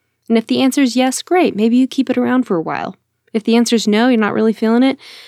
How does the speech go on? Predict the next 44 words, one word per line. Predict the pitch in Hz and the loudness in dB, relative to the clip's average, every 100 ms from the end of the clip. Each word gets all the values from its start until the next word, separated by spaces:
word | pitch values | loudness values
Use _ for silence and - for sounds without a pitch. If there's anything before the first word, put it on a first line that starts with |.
| - - | -20 -10
set | - 311 | -2 0
it | 269 | 2
down, | 285 269 190 | 2 2 2
pick | 220 226 | 0 0
something | 254 240 240 | 0 2 2
else | 240 - | 2 2
up. | - - _ - | -2 -6 _ -6
Explore, | 220 - - 269 262 190 | -6 -4 -6 0 2 2
experiment, | - - - 233 233 180 - | -2 -8 -4 0 0 0 -4
see | 254 | -4
what | 294 285 | -4 -2
you | 269 | -2
like. | 269 247 - - _ _ _ _ _ _ _ _ _ _ | 0 -2 -4 -14 _ _ _ _ _ _ _ _ _ _
This | 226 - | -2 0
journey | 226 233 262 | 0 2 2
is | 240 | 2
about | 226 - | 0 -2
finding | - 202 220 220 | -2 0 2 2
things | 190 214 202 | 2 2 2
that | 208 | 2
inspire | 202 - - 180 208 | 2 0 -6 -4 -2
you | 190 156 - 208 - | 0 0 -4 -6 -10
and | 208 - | -8 0
implementing | 208 226 196 165 165 160 | 0 0 0 -2 -4 -6
them, | 92 202 - _ _ _ _ _ _ - | -6 -8 -10 _ _ _ _ _ _ 0
and | 214 | 2
then | 214 | 2
finding | 208 214 226 208 | 2 2 2 0
things | 208 208 202 | 0 -2 -2
that | - | -6
you | 196 | -2
can | 208 | 0
do | 196 202 | 2 0
consistently | 208 190 - 226 - 240 - - 190 - _ | 0 -2 -2 -2 -2 -2 -2 -4 -4 -8 _
to | 220 | -2
help | 180 208 | 0 2
you | 214 | 0
get | 196 202 | 0 -2
to | - | -2
where | 185 | 0
you | 180 180 | 2 2
want | 175 - | 0 -4
to | 165 | -6
be, | 170 170 185 | -4 -6 -6